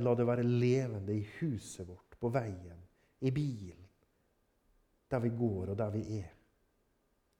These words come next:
At ditt ord får en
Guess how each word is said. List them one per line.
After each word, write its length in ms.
At 100
ditt 540
ord 400
får 160
en 160